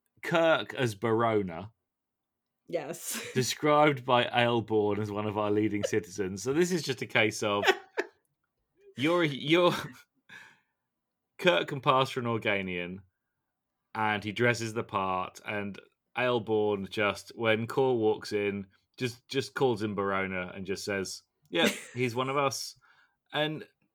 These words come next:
Speaker 1: I mean, Kirk does not really lean into the role. He
Speaker 2: <laughs>
Speaker 1: barely,
Speaker 2: Kirk
Speaker 1: barely
Speaker 2: is
Speaker 1: hides his contempt for the Klingons. He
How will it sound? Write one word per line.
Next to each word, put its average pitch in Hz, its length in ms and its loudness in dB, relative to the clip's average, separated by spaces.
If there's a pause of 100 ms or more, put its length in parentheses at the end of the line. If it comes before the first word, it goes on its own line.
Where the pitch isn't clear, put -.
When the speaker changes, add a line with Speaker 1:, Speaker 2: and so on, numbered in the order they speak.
(240)
Speaker 1:
I 143 80 0
mean, 143 420 0
Kirk 131 380 2
does 117 180 -4
not 117 220 -2
really 110 320 4
lean 101 240 2
into 98 240 -6
the 92 100 -4
role. 87 400 -4 (380)
He 117 200 2
Speaker 2:
<laughs> - 60 -8
Speaker 1:
barely, 151 680 8 (560)
Speaker 2:
Kirk - 200 4
Speaker 1:
barely 127 480 8
Speaker 2:
is 123 60 6
Speaker 1:
hides 120 300 6
his 120 120 0
contempt 113 520 0
for 104 100 -12
the 104 100 0
Klingons. 98 640 -2 (840)
He 123 380 4